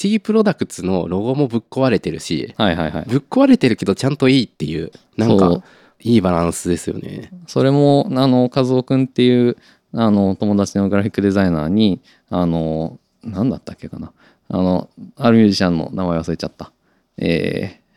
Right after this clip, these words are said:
Speaker 2: ー、ジャケットと数枚の参考写真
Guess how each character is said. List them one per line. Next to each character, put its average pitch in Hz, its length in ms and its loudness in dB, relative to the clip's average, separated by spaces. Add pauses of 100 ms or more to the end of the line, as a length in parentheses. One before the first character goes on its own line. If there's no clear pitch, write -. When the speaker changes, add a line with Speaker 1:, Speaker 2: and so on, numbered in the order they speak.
Speaker 2:
ー、 - 40 -14 (100)
ジ 101 100 -4
ャ 92 60 -4
ケ 90 120 -2
ッ 85 60 -4 (240)
ト 82 380 0 (640)
と 135 360 2
数 - 220 -4
枚 101 180 4
の 95 80 4
参 101 160 -2
考 95 120 0
写 92 140 0
真 80 340 -6